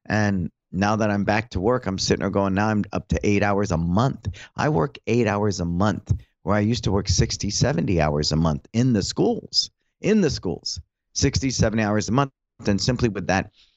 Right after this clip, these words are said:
developing a new skill set. And that's the cool thing about it, everybody, is that you don't have to know to go. You don't. Great example. Girl was in finances, right? She was in finance in New York, high finance,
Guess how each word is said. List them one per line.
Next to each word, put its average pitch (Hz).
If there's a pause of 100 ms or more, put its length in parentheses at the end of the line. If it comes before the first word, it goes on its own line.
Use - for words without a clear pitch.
(160)
developing 113
a 95
new 101
skill 151
set. - (160)
And 95
that's 131
the -
cool -
thing 143
about 123
it, 107
everybody, 90 (280)
is 95
that 110 (140)
you - (380)
don't 139
have 135
to -
know 107
to 101
go. 90 (1040)
You 113
don't. 113 (240)
Great 107
example. 92
Girl 95
was 104
in 98
finances, 98
right? 101
She -
was 95
in 101
finance 98
in 90
New 95
York, 98
high 92
finance, 98